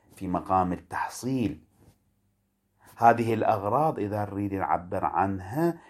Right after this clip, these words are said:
يمكن أن نعبر عنها أنها من قبيل مانعة الخلو ومانعة الجمع معاً.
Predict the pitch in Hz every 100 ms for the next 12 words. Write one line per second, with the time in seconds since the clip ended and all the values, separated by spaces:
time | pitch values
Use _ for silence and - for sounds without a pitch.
0 | - 147 143 - 117 113 110 107 143 110
1 | - 82 139 123 101 87 - 135 113 90
2 | 90 92 104 92 - 101 139 151 104 -
3 | - - 113 120 120 135 139 147 - 165
4 | 165 - - 123 135 214 240 202 170 147
5 | 131 120 98 104 107 101 90 87 76 65
6 | 73 62 64